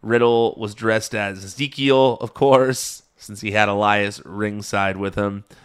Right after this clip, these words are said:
An Alpha Academy dressed as the Chippendales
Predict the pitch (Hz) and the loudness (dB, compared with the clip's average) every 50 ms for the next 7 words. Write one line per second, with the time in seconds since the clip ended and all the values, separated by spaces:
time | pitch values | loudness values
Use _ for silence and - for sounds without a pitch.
0 | _ _ _ - _ - - - - 110 117 117 113 - 113 110 110 - - 113 | _ _ _ -20 _ -18 -14 -6 2 4 4 4 4 4 2 2 2 2 4 4
1 | 104 101 101 104 104 101 101 104 - - 98 95 104 101 98 98 95 - - - | 4 4 2 0 -4 -6 -6 -8 -8 -10 -10 -4 -2 0 0 -2 -2 -6 -10 -14
2 | - _ _ _ _ _ - - - 87 87 - - 110 - - 101 98 95 95 | -18 _ _ _ _ _ -14 -14 -14 -12 -10 -8 -6 -6 -6 -6 -8 -6 -4 -4
3 | 95 95 95 98 95 95 - | -2 -2 -2 -4 -6 -8 -10